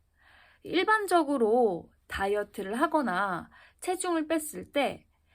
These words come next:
운동을 아무리 막 열심히 해도 근손실이 오는 이유가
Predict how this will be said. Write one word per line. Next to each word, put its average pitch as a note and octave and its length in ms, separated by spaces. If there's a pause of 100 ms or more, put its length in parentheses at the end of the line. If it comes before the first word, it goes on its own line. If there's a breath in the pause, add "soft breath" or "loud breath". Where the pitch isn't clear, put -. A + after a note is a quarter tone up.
(160)
운동을 C#4 400
아무리 A#4 760
막 G#3 200
열심히 D4+ 500
해도 A3+ 600 (280 loud breath)
근손실이 D#4+ 800
오는 G#3 320
이유가 F3 720